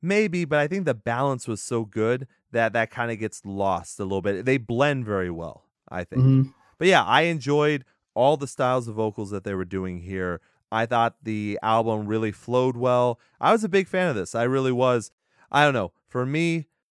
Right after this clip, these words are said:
Speaker 1: you know, take aside the deathcore roots of when they did really, really well. This is their most melodic album for sure.
Speaker 2: Yeah.
Speaker 1: And I love that. Like, I love that kind of transition. And that was funny. Like, I read a comment from someone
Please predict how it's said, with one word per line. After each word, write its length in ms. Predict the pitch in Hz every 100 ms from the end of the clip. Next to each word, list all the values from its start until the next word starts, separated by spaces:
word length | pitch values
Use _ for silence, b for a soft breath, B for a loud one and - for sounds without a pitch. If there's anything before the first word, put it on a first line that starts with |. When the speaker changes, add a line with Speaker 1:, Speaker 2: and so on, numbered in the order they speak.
| _ -
Speaker 1:
you 120 | 123
know, 100 | 98
take 280 | - 151 139
aside 380 | - 127 127
the 80 | 120
deathcore 540 | 107 113 - - 117 101
roots 300 | 107 107 -
of 100 | 92
when 180 | 101 98
they 100 | 95
did 240 | 101 101
really, 300 | 92 101 101
really 280 | 95 98 95
well. 460 | 92 95 92 87 85 _ _
This 200 | - 151
is 120 | 160 135
their 160 | 127
most 380 | 120 117 117 -
melodic 500 | 107 95 104 110 113
album 460 | 98 95 92 92 92 -
for 120 | 107
sure. 380 | - 104 78 80
Speaker 2:
Yeah. 380 | 139 139 113 117 _ _ _ _ -
Speaker 1:
And 240 | 131 123 120
I 140 | 143
love 260 | 127 117 95
that. 180 | 80 - _ _ _
Like, 180 | 117 120
I 120 | 135
love 220 | 135 131
that 180 | 120 113
kind 180 | - 117
of 80 | 104
transition. 640 | 127 107 98 95 101 90 b b
And 180 | 127 160
that 80 | 180
was 160 | 156 -
funny. 280 | 131 117
Like, 160 | 110 110
I 100 | 127
read 200 | 131 127
a 60 | 117
comment 500 | - 117 117 110 104
from 160 | 110
someone 600 | 104 113 107 104 104 95